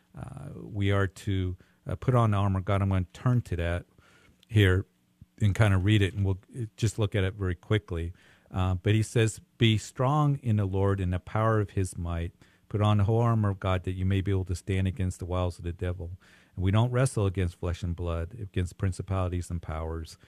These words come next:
And then he says, "Therefore, take out the whole armor of God that you may withstand, uh, um, in the evil day, and, and have it all to stand. Stand therefore." And then he gives the armor of God. And as you go through those pieces of armor of God, it's,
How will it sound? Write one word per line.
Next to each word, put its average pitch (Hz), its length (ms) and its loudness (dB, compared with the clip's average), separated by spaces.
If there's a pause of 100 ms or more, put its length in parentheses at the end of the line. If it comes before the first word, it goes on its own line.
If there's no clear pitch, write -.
(280)
And 90 160 2
then 92 100 4
he 90 80 2
says, 87 300 -4
"Therefore, 95 440 -2
take 95 240 -4
out 95 120 -4
the 90 80 -6
whole 101 240 -2
armor 92 240 0
of 87 100 -6
God 87 240 -4
that 90 160 -6
you 90 180 -4
may 92 200 0
withstand, 98 920 -2 (400)
uh, 90 200 0 (300)
um, 90 300 -4
in 98 140 2
the 101 60 0
evil 92 260 -2
day, 87 360 -2
and, 87 200 -8
and 92 240 -4
have 95 240 2
it 98 100 0 (400)
all 92 280 -2
to 90 180 -4
stand. 90 500 -4
Stand 92 400 -2
therefore." 87 640 -6 (380)
And 98 160 4
then 95 100 6
he 95 80 4
gives 92 320 4
the 90 320 2
armor 85 300 2
of 80 120 -6
God. 82 360 -4 (340)
And 101 300 2 (520)
as 107 160 4
you 110 60 2
go 123 160 4
through 127 200 2
those 107 180 2
pieces 110 420 0
of 92 120 -2
armor 98 340 2
of 87 80 -6
God, 90 400 2
it's, 95 320 0